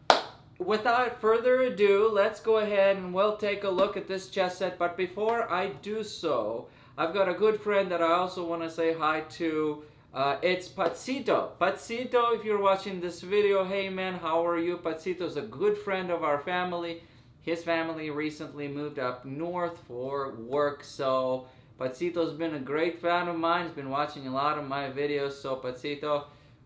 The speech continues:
wherever you are, hope you're doing well, okay? So keep watching those videos, man. Wish you the best.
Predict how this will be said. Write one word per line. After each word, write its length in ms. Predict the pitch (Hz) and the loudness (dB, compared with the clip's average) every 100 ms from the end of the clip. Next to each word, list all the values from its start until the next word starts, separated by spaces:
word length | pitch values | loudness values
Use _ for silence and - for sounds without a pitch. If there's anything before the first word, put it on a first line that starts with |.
| - | -4
wherever 360 | 143 165 160 | 0 0 0
you 140 | 143 139 | -2 0
are, 140 | 139 | -2
hope 300 | 139 139 - | -2 -6 -6
you're 180 | 127 123 | -6 -6
doing 380 | 120 127 123 113 | -4 -6 -6 -4
well, 360 | 120 104 101 - | -2 -2 -4 -10
okay? 600 | - 104 117 110 110 113 113 | -14 -12 -8 -6 -6 -8 -12
So 540 | - 107 104 104 104 - - - | -16 -10 -8 -8 -12 -18 -20 -8
keep 220 | 190 180 | -6 0
watching 400 | 180 180 202 190 | 2 2 0 2
those 240 | 190 170 | 2 2
videos, 560 | 175 196 180 160 151 139 | 0 2 4 4 2 0
man. 480 | 135 135 139 139 139 | -2 0 0 0 -2
Wish 200 | 139 143 | -4 -6
you 80 | |
the 120 | 139 135 | -8 -6
best. 340 | 104 98 - | -6 -8 -12